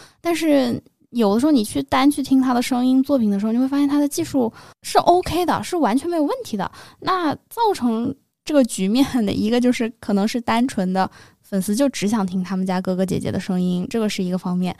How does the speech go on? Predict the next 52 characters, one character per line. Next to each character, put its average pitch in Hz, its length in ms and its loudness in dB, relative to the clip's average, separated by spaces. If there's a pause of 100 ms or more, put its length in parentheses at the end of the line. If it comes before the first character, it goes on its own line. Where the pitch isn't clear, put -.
(380)
然 185 100 -8
后 208 80 -4
第 214 140 -2
二 214 120 2
个 208 80 2
就 202 140 -2
是 190 280 -2 (300)
甲 180 200 -2
方 196 240 0
自 214 120 -4
己 185 120 -4
确 208 180 -2
实 180 260 -2
也 175 120 0
不 196 120 -6
是 208 80 2
很 196 220 2
懂 185 180 2
声 180 240 -2
音， 175 160 -2
然 170 140 -6
后 175 380 -6
导 - 120 -2
致 190 140 -4
人 190 100 0
家 185 140 -4
配 220 160 -6
出 208 100 -8
来 190 60 -2
的 190 140 -2
东 196 160 0
西 202 160 -8
他 214 200 -4
无 190 180 -2
法 226 160 -2
判 233 280 -2
断 202 200 0 (600)
这 247 100 -4
个 233 60 2
东 226 100 4
西 214 80 0
到 240 140 4
底 190 60 0
是 196 120 -2
不 208 80 -4
是 214 120 -2
贴 208 280 -2
合 175 200 -6
他 170 120 -6
的 170 80 0
剧 175 200 -4
的。 - 60 -8